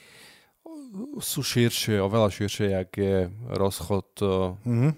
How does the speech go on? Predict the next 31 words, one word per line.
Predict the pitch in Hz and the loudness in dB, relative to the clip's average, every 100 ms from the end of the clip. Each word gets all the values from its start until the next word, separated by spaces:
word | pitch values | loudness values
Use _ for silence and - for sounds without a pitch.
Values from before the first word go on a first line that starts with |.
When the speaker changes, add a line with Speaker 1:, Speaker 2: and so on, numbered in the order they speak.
| - _ _ _ _ _ _ | -4 _ _ _ _ _ _
Speaker 1:
kolají, | - 95 92 90 87 87 | -2 0 2 0 -4 -6
e, | 95 95 | -4 -4
vlakových | 90 95 90 - 95 90 | 0 0 0 -2 -8 -6
Lego | 87 90 87 | -4 -6 -8
kolají, | - 85 85 | -12 -10 -8
lebo | 87 | 0
Speaker 2:
Čo | 87 | 4
by | 123 | 6
Speaker 1:
máš | - | 6
Speaker 2:
ti | 151 | 4
však | 135 147 131 | 2 2 4
nebránilo? | 160 151 135 123 120 135 160 - - _ | 6 6 6 6 4 4 2 -6 -20 _
Speaker 1:
No, | 165 160 156 - - - - - - _ _ _ | 0 0 0 -8 -14 -18 -20 -20 -20 _ _ _
ono | - 135 139 | -6 2 4
je | 160 | 4
to | 156 | 4
tak, | 151 135 | 2 2
že | 139 | 2
vlastne | 123 123 120 135 131 127 113 - - - - - - _ _ _ _ _ _ _ _ _ _ _ 190 226 | 4 4 2 0 0 0 -2 -6 -18 -20 -20 -20 -20 _ _ _ _ _ _ _ _ _ _ _ -20 -14
máš | 139 110 101 - - 113 | -4 -2 -2 -4 -6 -8
kolaj, | - 151 151 151 147 135 | 0 4 6 4 2 -6
štyri | - - 135 | -8 -6 -4
pupčeky | 135 - - 135 - 123 | -6 -10 -8 -8 -8 -8
a | 110 | -4
kolaj. | - 98 82 82 87 - | 2 4 4 0 -10 -6
Hej, | 107 | -2
ako | 117 | 0
Speaker 2:
Áno. | 107 | 0
Speaker 1:
keby, | 107 | 0
že | 101 101 | -2 -4
šesť, | - 120 - | -4 -4 -6